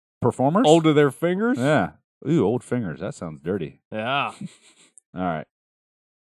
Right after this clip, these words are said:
Speaker 1: Uh, is that, is that all you wanna go? Uh,
Speaker 2: Yes.
Speaker 1: hmm.
Speaker 2: Axel.
Speaker 1: Axel.
Speaker 2: Knock it
Speaker 1: It's,
Speaker 2: off.
Speaker 1: it's a rumor.
Speaker 2: Do what we all
Speaker 1: Squash it.
Speaker 2: fucking actually want you to do. Let Slash do what he does.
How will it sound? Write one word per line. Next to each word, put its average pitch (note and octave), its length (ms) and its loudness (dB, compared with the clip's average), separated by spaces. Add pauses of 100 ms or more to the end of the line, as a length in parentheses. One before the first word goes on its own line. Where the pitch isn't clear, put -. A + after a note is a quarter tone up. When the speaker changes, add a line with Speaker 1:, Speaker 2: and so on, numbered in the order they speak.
(240)
Speaker 1:
Uh, A#2+ 80 -8 (160)
is C3+ 140 2
that, C3+ 260 6
is F#2 100 -10
that G#2+ 140 0
all G#2+ 60 0
you G#2+ 120 -2
wanna G2+ 160 -4
go? G2+ 100 -4
Uh, D#2+ 440 -10 (120)
Speaker 2:
Yes. C#3 360 0 (280)
Speaker 1:
hmm. D3+ 60 0
Speaker 2:
Axel. C3+ 360 2 (520)
Speaker 1:
Axel. D3 560 4 (100)
Speaker 2:
Knock C#3 280 2
it C#3 40 4
Speaker 1:
It's, C3 60 6
Speaker 2:
off. A#2 160 8
Speaker 1:
it's E3+ 100 2
a E3+ 60 8
rumor. C#3 500 6 (140)
Speaker 2:
Do F#3 160 12
what D#3+ 240 8 (120)
we D3 200 2
all C#3+ 140 8
Speaker 1:
Squash A#2 260 4
it. A2+ 120 -4
Speaker 2:
fucking C3+ 300 2
actually B2+ 280 -2
want B2 200 -2
you A#2 60 -4
to A2 80 -8
do. G#2 300 -4 (180)
Let C#3 200 -2
Slash C#3 340 6
do C3+ 140 6
what B2+ 100 4
he B2 60 2
does. A2+ 500 2